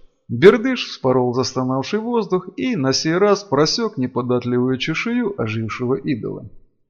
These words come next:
Просёк и завяз в массивное ручище. «Ракот!» — резко бросил Хедин.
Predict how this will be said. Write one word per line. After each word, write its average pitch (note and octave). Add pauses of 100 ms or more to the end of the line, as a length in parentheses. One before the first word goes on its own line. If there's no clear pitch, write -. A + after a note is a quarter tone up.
(180)
Просёк C4 (120)
и C4+
завяз C#3+
в D#3+
массивное F3+
ручище. - (640)
«Ракот!» — - (180)
резко G2+
бросил G#2+
Хедин. F#2+